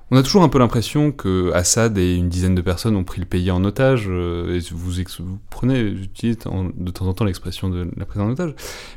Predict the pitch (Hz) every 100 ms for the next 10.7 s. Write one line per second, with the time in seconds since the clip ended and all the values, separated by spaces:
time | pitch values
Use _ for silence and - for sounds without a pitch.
0 | - 107 - - 110 90 95 95 - 95
1 | 92 113 165 151 113 - 98 120 - -
2 | - - - - - - - - 117 147
3 | 92 - 87 87 95 101 - 135 165 160
4 | 92 95 95 87 87 92 104 113 110 -
5 | - 98 - 165 131 92 95 90 95 92
6 | - 92 - 107 135 170 156 - - -
7 | 98 - 98 101 - - 120 151 107 82
8 | 82 87 85 82 87 90 87 85 90 90
9 | 90 90 - 107 120 113 90 85 - 110
10 | 90 - 101 104 117 156